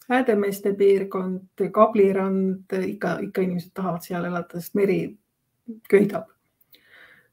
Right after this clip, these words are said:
Ja kas ta nüüd suvilaks või elamiskohaks, ega seal juht-, tänases päevas väga vahet ei ole. Et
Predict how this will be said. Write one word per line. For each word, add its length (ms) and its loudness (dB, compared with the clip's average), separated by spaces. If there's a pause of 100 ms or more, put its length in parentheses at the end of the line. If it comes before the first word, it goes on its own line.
(300)
Ja 240 8
kas 220 0
ta 80 6
nüüd 100 2
suvilaks 460 4
või 100 4
elamiskohaks, 640 2
ega 140 -4
seal 240 -2 (160)
juht-, 240 -6 (460)
tänases 420 4
päevas 380 2
väga 240 0
vahet 340 -2
ei 80 2
ole. 220 0 (480)
Et 160 -6